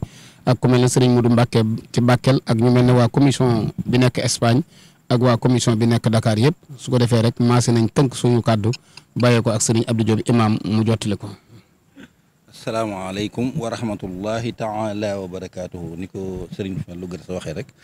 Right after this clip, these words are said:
Speaker 2: neen baaxoo def, def nañ ko muy ñaar ak fan ak juróom-ñeent ci weer wu ne dana dikk ci jumaa ji yéene fi, danañ séentu weer it, lu ci waaye xam lu wér nga ñëw yële ko.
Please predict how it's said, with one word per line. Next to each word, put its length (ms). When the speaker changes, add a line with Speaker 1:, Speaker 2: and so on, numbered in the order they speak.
Speaker 2:
neen 200
baaxoo 300
def, 160
def 160
nañ 240
ko 80
muy 320
ñaar 240
ak 80
fan 120
ak 60
juróom-ñeent 420
ci 160
weer 160
wu 120
ne 120
dana 160
dikk 220
ci 100
jumaa 240
ji 160
yéene 180
fi, 140
danañ 200
séentu 280
weer 160
it, 140
lu 120
ci 80
waaye 180
xam 240
lu 80
wér 140
nga 80
ñëw 160
yële 220
ko. 80